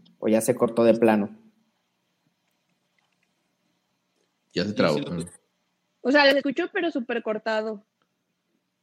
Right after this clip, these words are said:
Speaker 3: Ok, yo los escucho bien a los tres.
Speaker 2: Yo también.
Speaker 1: A ver, ya hagamos esto. ¿Puedes leer lo que está en la pantalla?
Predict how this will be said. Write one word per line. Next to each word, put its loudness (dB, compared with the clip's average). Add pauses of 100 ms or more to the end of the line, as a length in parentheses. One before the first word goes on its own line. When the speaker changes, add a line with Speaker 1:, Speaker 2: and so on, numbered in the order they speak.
(380)
Speaker 3:
Ok, -12 (100)
yo -2
los -4
escucho -4
bien -2
a -8
los -10
tres. -10 (1080)
Speaker 2:
Yo -6
también. 4 (1000)
Speaker 1:
A 6
ver, 8
ya 4
hagamos 4
esto. 6
¿Puedes 10
leer 8
lo 6
que 2
está 2
en 2
la 2
pantalla? 2